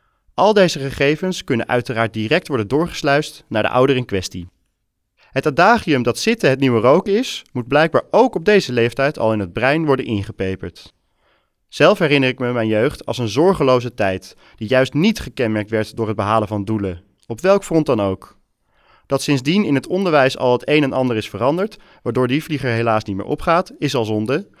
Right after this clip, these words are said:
maar blijkbaar dient ook de vrije tijd van het moderne kind door metingen te worden gedomineerd.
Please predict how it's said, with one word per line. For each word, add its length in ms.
maar 160
blijkbaar 400
dient 240
ook 220
de 80
vrije 320
tijd 280
van 100
het 100
moderne 380
kind 340
door 140
metingen 500
te 80
worden 220
gedomineerd. 880